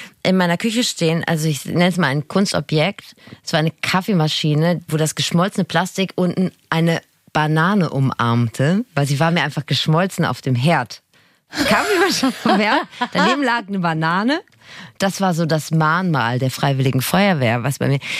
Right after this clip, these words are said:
ich hatte es vielleicht, hatte ich es auch schon mal erzählt, dass ich da mal zum Drogentest beim Zoll musste, wo ich da irgendwo bin, in der Mitfahrzentrale eigentlich,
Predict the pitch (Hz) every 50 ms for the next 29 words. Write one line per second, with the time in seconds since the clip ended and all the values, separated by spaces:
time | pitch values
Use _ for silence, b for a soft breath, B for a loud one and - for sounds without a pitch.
0 | B B - 165 156 151 160 170 - 151 - - 160 156 147 147 156 170 165 156
1 | 160 160 139 147 151 135 135 - 165 151 151 139 131 - - - - 135 131 131
2 | 127 - - 131 127 170 196 208 196 - 165 156 - - 147 143 135 - - 208
3 | 196 196 190 180 170 165 151 - - 160 151 139 139 147 147 - 170 139 - 143
4 | 160 - - 131 147 151 165 180 214 214 - 226 202 - 202 175 - 190 185 185
5 | 143 185 214 -